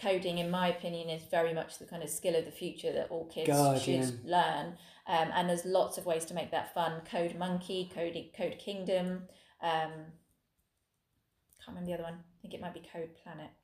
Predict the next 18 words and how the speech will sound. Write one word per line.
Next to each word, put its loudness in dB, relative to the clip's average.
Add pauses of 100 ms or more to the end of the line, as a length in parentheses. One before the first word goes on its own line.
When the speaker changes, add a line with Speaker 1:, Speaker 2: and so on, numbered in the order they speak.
(120)
Speaker 1:
But 2
again, 4
I'll -2
put -2
them -6
all -2
on -2
the -2
website. 2
Um, 0
but -4
yeah, 4 (160)
oh 4
no, 4
Code 0
Academy. -4 (120)
<laughs> -8
Yeah, 2